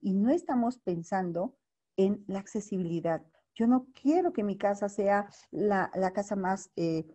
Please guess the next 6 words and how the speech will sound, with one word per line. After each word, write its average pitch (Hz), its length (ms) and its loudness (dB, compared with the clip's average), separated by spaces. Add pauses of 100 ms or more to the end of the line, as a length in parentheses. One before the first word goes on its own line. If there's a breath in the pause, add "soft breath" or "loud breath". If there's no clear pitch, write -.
(300)
original 185 800 2
del 165 160 0
mundo, 156 340 0
la 165 100 0
más 185 360 0
vanguardista. 156 800 -4